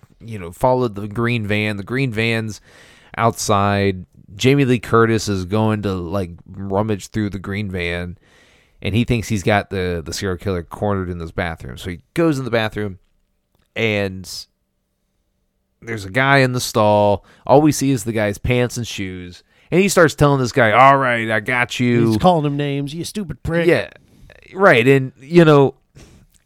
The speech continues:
Speaker 1: and so, like, he's standing there in the bathroom and he's waiting on this guy to, like, come out of the stall, and he doesn't. And so then he, like, goes back outside to, like, see what Jamie Lee Curtis is doing, and he sees her rummaging through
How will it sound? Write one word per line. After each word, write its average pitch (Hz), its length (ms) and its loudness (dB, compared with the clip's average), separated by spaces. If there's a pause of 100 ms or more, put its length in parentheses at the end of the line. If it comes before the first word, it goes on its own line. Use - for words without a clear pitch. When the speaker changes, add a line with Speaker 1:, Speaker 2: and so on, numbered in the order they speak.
(120)
Speaker 1:
and 175 200 -6
so, 196 240 6
like, 185 440 4 (440)
he's 160 260 -2
standing 190 640 2
there 92 460 -4
in 202 160 2
the 220 80 0
bathroom 110 520 2
and 101 80 -2
he's 95 140 -6
waiting 196 240 4
on 120 100 0
this 90 180 -6
guy 92 420 -4 (1000)
to, 135 100 2
like, 120 200 2
come 143 180 4
out 143 160 8
of 123 80 2
the 101 80 0
stall, 107 600 4
and 98 100 -8
he 98 100 -6
doesn't. 117 540 2
And 110 120 -4
so 135 140 4
then 156 160 -2
he, 175 100 -2
like, 98 240 -2
goes 117 300 4
back 113 300 0
outside 107 680 0
to, 95 140 -4
like, 90 500 -8 (400)
see - 300 2
what 110 160 4
Jamie 110 260 2
Lee 98 140 2
Curtis 120 380 2
is 87 100 -8
doing, 95 300 0
and 92 80 -2
he 110 120 0
sees 107 280 -2
her 110 320 4
rummaging 101 480 0
through 98 480 2